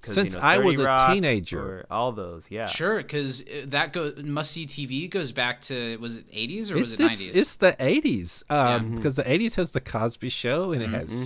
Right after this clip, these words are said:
Speaker 2: Cheers,
Speaker 3: Cheers.
Speaker 2: it has Night Court. I watched
Speaker 3: Mm.
Speaker 2: every episode of
Speaker 1: Ooh,
Speaker 2: Night
Speaker 1: Night
Speaker 2: Court.
Speaker 1: Court, nice.
Speaker 2: Loved Harry Anderson. Loved Marky Post. Um, John Larroquette. Abso-, uh, Mole. Last character, his name was Mole. Uh, yeah, there's a bunch of great,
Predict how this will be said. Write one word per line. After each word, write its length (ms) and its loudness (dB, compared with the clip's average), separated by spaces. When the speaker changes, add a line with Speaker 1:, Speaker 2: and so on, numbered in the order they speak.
Speaker 2:
Cheers, 240 0
Speaker 3:
Cheers. 200 -2
Speaker 2:
it 80 -2
has 120 -4
Night 420 0
Court. 300 0
I 160 2
watched 340 2
Speaker 3:
Mm. 80 -6
Speaker 2:
every 240 -2
episode 340 -6
of 60 -6
Speaker 1:
Ooh, 60 -4
Speaker 2:
Night 160 -4
Speaker 1:
Night 160 -8
Speaker 2:
Court. 140 -8
Speaker 1:
Court, 220 -14
nice. 420 -20
Speaker 2:
Loved 320 6
Harry 260 -4
Anderson. 480 -10
Loved 240 4
Marky 280 -6
Post. 360 -14
Um, 420 2
John 220 0
Larroquette. 380 0
Abso-, 400 -2
uh, 200 4
Mole. 460 4
Last 200 -2
character, 280 -6
his 180 -16
name 160 -6
was 120 -12
Mole. 340 -4
Uh, 40 -2
yeah, 240 0
there's 240 0
a 60 4
bunch 300 -2
of 120 0
great, 420 4